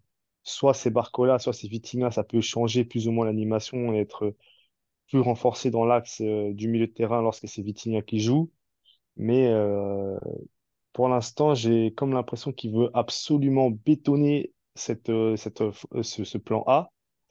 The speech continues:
avant de s'attaquer, euh, au plan B. Et, euh, je pense que ça mettra quand même quelques mois avant de, de, de, de voir le jour.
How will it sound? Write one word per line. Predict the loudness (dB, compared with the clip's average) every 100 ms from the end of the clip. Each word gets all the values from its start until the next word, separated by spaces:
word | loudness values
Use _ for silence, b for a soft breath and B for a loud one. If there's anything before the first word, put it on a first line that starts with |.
| b b _ 0
avant | 2 2 2
de | 2 2 2
s'attaquer, | 0 -2 -2 0 0
euh, | 0 -2 -4 -6
au | -8
plan | -8 -6
B. | -6 -8 _ _ _ _ _ -6
Et, | -4 0 0
euh, | -2 -2 -4 -6 -6 -8 -8 -8
je | -8 -6 -4 -6 _ _
pense | 2 2 0 -4
que | -2 0 0 0 -2 -6 _ _ _ _
ça | -6 -2
mettra | 0 -2 0 0 0 -8
quand | -4 -2
même | 0
quelques | 0 0
mois | 0 2 2 2
avant | 0 -2
de, | -2 -4
de, | -4 -6
de, | -4 -4 -4 -6 -8
de | -6 -4
voir | 0 0
le | 0
jour. | -2 0 -2